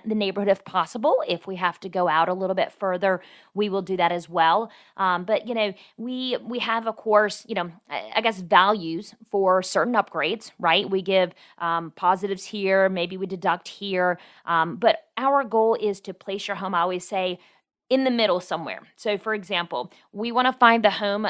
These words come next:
that is, you know, inferior and then superior to yours, and then we'll place yours in the middle there. But you know what? In today's market, we can show you the data, we'll show you the numbers, but honestly, we have been pleasantly surprised as far as where your home actually sells.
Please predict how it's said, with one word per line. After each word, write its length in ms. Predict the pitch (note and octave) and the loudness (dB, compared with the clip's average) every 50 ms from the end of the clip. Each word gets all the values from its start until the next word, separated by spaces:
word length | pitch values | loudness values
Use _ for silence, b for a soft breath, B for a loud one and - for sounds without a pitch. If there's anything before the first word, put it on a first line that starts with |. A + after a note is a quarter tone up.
| - | -6
that 300 | G3+ F3+ F3+ F3+ F3 - | -6 -6 -4 -4 -4 -2
is, 360 | - G3 F#3 F#3 F#3+ F3+ F3+ b b b b | -2 -2 0 0 0 -2 -4 b b b b
you 80 | - G3+ | -4 0
know, 240 | F#3 F3 E3+ D#3+ - - _ | 2 4 2 2 0 -2 _
inferior 640 | - B3 B3 A#3+ - C#4 C4+ C#4 C#4 C#4+ D4 D4 | 0 0 0 0 -2 -2 0 2 4 8 8 8
and 180 | - - A3+ G#3+ | 8 6 2 0
then 140 | G#3+ G#3+ G#3+ | -2 -4 -4
superior 560 | - A3+ - - A3 G#3 G3+ G3 F#3+ F3+ F3 | -6 -8 -6 0 0 2 2 2 2 0 0
to 80 | D#3+ | 0
yours, 340 | E3 E3+ D3+ C#3 C3 D#3+ - | -2 -2 0 0 0 -2 -4
and 100 | F#3+ G3 | -6 -4
then 80 | G3 G#3 | -2 0
we'll 120 | G#3+ G3+ | 0 0
place 340 | - - A3 G3+ G3+ - - | 0 -2 -2 -2 -2 -2 -2
yours 260 | G3+ F#3+ F#3 F#3 F3+ | -2 -2 -2 -2 -4
in 120 | - - G3 | -4 -6 -4
the 80 | F3+ | -4
middle 260 | F3+ E3+ E3+ E3+ E3 | -4 -4 -4 -6 -6
there. 220 | E3 F3+ E3 D#3+ E3 | -6 -8 -8 -8 -8
But 180 | - B3 - | -10 -12 -6
you 60 | B3 B3 | -2 0
know 100 | C4+ C4+ | 2 4
what? 160 | C4+ C4 C4 C4 _ _ | 4 4 4 0 _ _
In 200 | - A#3+ A3 G3+ - _ | 0 0 0 0 -2 _
today's 360 | - G#3 A#3+ B3+ C4 B3+ - | -8 -4 -4 -4 -4 -6 -4
market, 540 | G#3 F#3 F3 E3+ F3 - - G#3 G#3 G3+ F#3+ b b b b b b b b b _ | 0 2 2 2 2 0 2 2 2 2 2 b b b b b b b b b _
we 120 | A#3+ D4+ | -4 2
can 120 | - B4+ | 2 2
show 160 | G#4+ - - C#4+ | 2 4 2 2
you 100 | B3+ A#3 | 2 2
the 140 | F3+ G3 | 0 -2
data, 460 | E3+ - F#3 D#3+ F3 F#3 F#3+ G3 F#3+ - _ - | -4 -2 -2 0 4 4 4 4 2 -4 _ -2
we'll 140 | F#3+ G#3+ | 0 0
show 160 | A3+ - - A#3 | 0 2 0 0
you 140 | A#3 A#3 | 0 2
the 100 | G3+ G3 | 0 -2
numbers, 500 | E3+ D#3 D3+ D#3 D#3+ F3+ F#3 F#3+ F#3+ F#3 - _ _ _ _ _ _ _ _ | -2 -2 -4 -2 0 0 2 2 0 -2 -8 _ _ _ _ _ _ _ _
but 240 | A3+ G#3+ - A#3+ - - | 2 2 2 0 -2 -2
honestly, 580 | A#3+ C4+ C#4+ D4 C#4+ - - D#4 D4 C#4+ B3+ b b b b b | 0 2 2 0 -2 -2 -4 -2 -2 -4 -4 b b b b b
we 340 | _ G#3+ A3 C#4+ D4 D4 D4+ | _ -4 -2 -2 0 0 0
have 180 | C4+ B3+ A#3 G3 | -2 -2 -2 0
been 180 | A3 G3+ F#3+ | 0 -2 -2
pleasantly 720 | F#3+ - - _ - G#3 G#3 G#3 G#3+ A3 A#3+ A#3+ A3+ A#3 A#3 | -4 -8 -16 _ -4 4 6 6 6 6 4 0 0 0 -2
surprised 540 | G#3+ - A3+ F#3+ - - F#3+ F#3+ G3 F#3+ F3+ | -2 -4 -8 -10 -4 -2 0 0 0 -2 -4
as 100 | F3+ - | -8 -8
far 200 | - - F3 F3 | -4 0 0 0
as 120 | E3+ - | 0 -2
where 120 | F3+ F#3 F3+ | -4 -4 -4
your 100 | E3+ E3+ | -4 -4
home 220 | - E3+ E3 E3 | -4 -6 -4 -4
actually 420 | D3 D3 D3 - - D3+ C3+ C3 | -4 -6 -6 -10 -10 -8 -10 -10
sells. 540 | C#3+ - - - D3 B2 - - E3 - - | -10 -14 -14 -8 -8 -8 -8 -8 -14 -16 -18